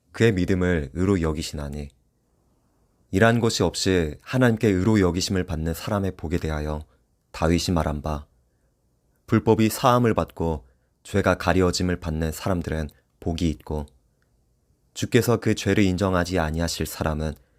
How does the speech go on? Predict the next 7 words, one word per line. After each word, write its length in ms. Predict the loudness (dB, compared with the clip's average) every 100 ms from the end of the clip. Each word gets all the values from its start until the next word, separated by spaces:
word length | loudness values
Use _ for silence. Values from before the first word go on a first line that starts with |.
| _ _ _
복이 320 | -4 -2 0
있도다 300 | -2 -4 -6
함과 500 | -4 -4 -2 -4 -4 -8
같으니라. 540 | -12 -8 -6 -4 -6 -10 _ _ _ _ _ _ _ _ _ _ _ _ _
그런즉 460 | -2 2 4 4 2
이 80 | 0
복이 580 | -2 -2 0 0 -2